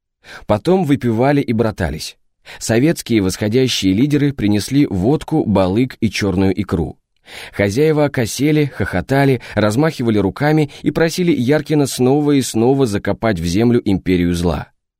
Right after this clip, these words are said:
Поправив здоровье, комик делал это с удовольствием. С водкой Рашин чёрт не страшен. На другой день отправились с визитом в Чикагский горком Компартии С Ш А. От метро шли какими-то грязными улицами, спотыкаясь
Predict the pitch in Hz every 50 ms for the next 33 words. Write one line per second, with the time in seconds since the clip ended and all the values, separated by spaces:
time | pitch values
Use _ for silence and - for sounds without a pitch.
0 | _ _ - - - - - - - 214 - - 143 165 180 175 170 147 117 98
1 | 101 113 110 117 143 170 160 165 165 160 147 - - - - - 139 165 170 165
2 | 139 131 104 110 123 127 127 127 - - 95 - 95 - 101 92 104 101 95 85
3 | 73 - - - - - - _ _ _ _ _ _ - - - - - - 104
4 | 123 156 175 170 - 147 135 123 139 156 165 - - 160 143 127 - - - -
5 | 175 170 - 143 139 131 - - 110 107 87 80 - - - - _ _ _ _
6 | _ - - - - 98 101 95 110 110 101 101 139 160 165 117 107 123 147 151
7 | 139 _ - 95 - - - 120 135 143 139 131 120 104 - - 87 90 92 90
8 | 92 135 143 156 151 139 - - - - - - - 180 - 143 156 160 - -
9 | - 170 170 139 117 113 123 120 - _ - 143 160 156 139 - 120 107 95 90
10 | _ 123 139 135 - - 127 123 113 - 113 101 - - 104 90 73 - - _
11 | _ _ _ _ _ - - - - - 85 90 - - 95 90 - 101 123 143
12 | 135 - 104 107 117 113 - 92 - - 101 104 95 - 104 85 87 87 95 98
13 | 87 85 101 104 110 - 139 127 95 82 - - - - - - _ _ - -
14 | - - - 90 - - 117 123 127 123 -